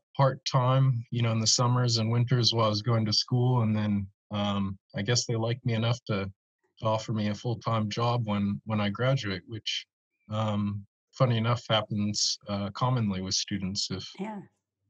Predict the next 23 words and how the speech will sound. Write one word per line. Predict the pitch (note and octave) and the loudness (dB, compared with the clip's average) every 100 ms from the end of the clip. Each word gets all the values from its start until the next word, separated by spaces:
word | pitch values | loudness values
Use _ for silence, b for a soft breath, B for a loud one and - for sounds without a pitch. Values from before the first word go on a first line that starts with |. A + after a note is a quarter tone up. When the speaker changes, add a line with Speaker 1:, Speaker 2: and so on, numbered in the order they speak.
| - | -16
Speaker 1:
uh, | F2+ | -16
if | - G#2 | -12 -8
you | |
get | G#2+ G#2 | -4 -2
into | G2 G2 | -2 -2
a | F#2+ | -4
good | A2 | -4
job | G2+ G#2 A2+ A#2+ A#2+ | -4 -2 0 0 -2
and, | F#2+ F#2+ - - | -4 -6 -10 -8
and | G2+ | -4
you're | G2 | -4
doing | A2 G#2+ | -2 -2
a | G#2 | -2
good | G#2 | -4
job | G2 G#2+ G#2 G2+ | -4 -4 -4 -4
there | G#2+ A#2 A#2 | -2 0 0
and, | G2 F#2 - | -2 -6 -6
and | G2+ | -4
your | G2 G2 | -2 -2
employer's | G2 G#2+ G#2 G2+ | -2 -2 0 0
happy | A2 G#2+ G#2+ | -2 -4 -4
with | G#2 G#2 | -6 -4
you, | G#2+ G#2+ | -4 -4